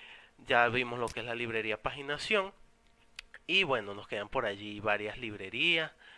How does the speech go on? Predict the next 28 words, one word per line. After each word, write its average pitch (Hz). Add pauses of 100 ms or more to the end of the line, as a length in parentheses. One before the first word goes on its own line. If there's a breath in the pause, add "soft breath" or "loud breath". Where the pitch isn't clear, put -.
(160 loud breath)
Como 110
ven, 104
nos 107
queda 101
Parser, 151
Security, 135
Session, 123
Table, 120 (260 loud breath)
Trackbacks, 131
Tipografía, 113
Unit 107
Tests, - (380 soft breath)
Unit 123
Test, 175
perdón, 147
Upload, 135
Yuri, 147 (260 loud breath)
User 127
Agent, 147
X 117
M 127
L, 143
Zip - (340 loud breath)
y 214
por 196
supuesto -
JavaScript. 98 (440 loud breath)
¿Ok? -